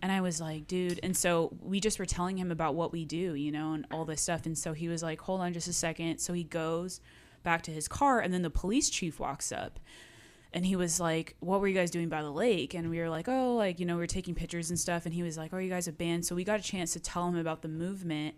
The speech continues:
And I was like, "You know, we've actually been driving since five A M this morning, and we're driving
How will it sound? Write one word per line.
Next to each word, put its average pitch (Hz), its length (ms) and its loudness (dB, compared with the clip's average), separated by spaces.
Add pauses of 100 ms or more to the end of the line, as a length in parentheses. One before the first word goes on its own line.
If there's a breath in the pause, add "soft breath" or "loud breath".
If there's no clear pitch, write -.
And 165 140 -2
I 160 80 -2
was 165 180 -6
like, 160 220 -6
"You 170 80 -2
know, 165 80 -2
we've 165 100 -2
actually 185 320 0
been 156 140 -6
driving 165 640 0
since 165 240 -4
five 165 260 0
A 165 40 0
M 160 140 -2
this 156 160 -6
morning, 165 360 -4
and 156 100 -4
we're 156 80 -6
driving 151 640 -4